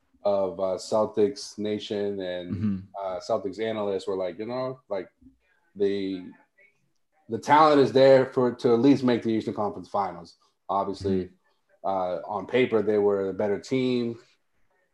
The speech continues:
Speaker 1: And I think they just went in there a little bit overconfident and, uh, it bit 'em in the ass. So hopefully this is a,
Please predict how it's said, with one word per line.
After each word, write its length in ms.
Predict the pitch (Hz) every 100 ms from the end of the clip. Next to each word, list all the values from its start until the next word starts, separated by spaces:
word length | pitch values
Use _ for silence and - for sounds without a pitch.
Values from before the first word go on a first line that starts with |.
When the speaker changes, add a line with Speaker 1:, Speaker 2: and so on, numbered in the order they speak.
| _
Speaker 1:
And 500 | 101 104 101 95 92
I 140 | 90 92
think 300 | - 107 95
they 100 | 101
just 220 | 107 98
went 120 | 104
in 60 | 104
there 320 | 101 101 98
a 40 | 98
little 320 | 80 107 107
bit 140 | 101
overconfident 880 | 101 95 92 110 110 107 98 95 85 _ _ _ _ _ _
and, 720 | 92 95 95 95 90 87 85 87 _ _ -
uh, 280 | 95 98 95 90
it 200 | 101 101
bit 100 | 107
'em 80 | 110
in 60 |
the 120 | 110
ass. 300 | 135 151 110
So 200 | - 104 101
hopefully 440 | 117 - 113 117
this 200 | 107 104
is 140 | 107
a, 260 | 104 98 95